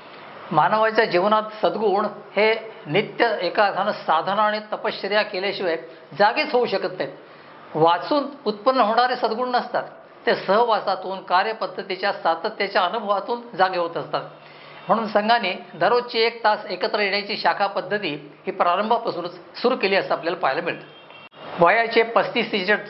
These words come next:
डॉक्टर हेडगेवार आणि बारा पंधरा वर्षाच्या मुलांना नागपुरात बरोबर घेऊन त्याने एकत्र एक तेसभर, एक तासभर कार्यक्रम करायला सुरुवात केली. शरीर बलसंपन्न व्हावं हा त्याचा एक मुख्य मुद्दा होता.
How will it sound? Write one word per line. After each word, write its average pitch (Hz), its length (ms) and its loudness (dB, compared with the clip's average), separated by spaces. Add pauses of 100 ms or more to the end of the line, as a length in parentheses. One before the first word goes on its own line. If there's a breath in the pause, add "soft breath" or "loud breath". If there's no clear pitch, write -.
(180)
डॉक्टर 156 240 2
हेडगेवार 151 420 0 (640)
आणि 180 100 2
बारा 185 280 4
पंधरा 208 400 2
वर्षाच्या 202 540 -2 (160)
मुलांना 180 420 0 (300)
नागपुरात 165 440 2
बरोबर 185 280 2
घेऊन 170 300 -4 (100)
त्याने - 460 -2
एकत्र 175 400 0 (200)
एक 180 260 0
तेसभर, 185 340 2 (280)
एक 165 160 -6
तासभर 170 380 2 (380)
कार्यक्रम 180 300 2
करायला 170 240 2
सुरुवात 143 260 -2
केली. 110 240 -12 (720 loud breath)
शरीर 220 420 4
बलसंपन्न 214 640 4
व्हावं 175 420 0 (160)
हा 190 160 4
त्याचा 190 340 -2
एक 185 140 -6
मुख्य 214 240 -4
मुद्दा 156 280 0
होता. 127 400 -4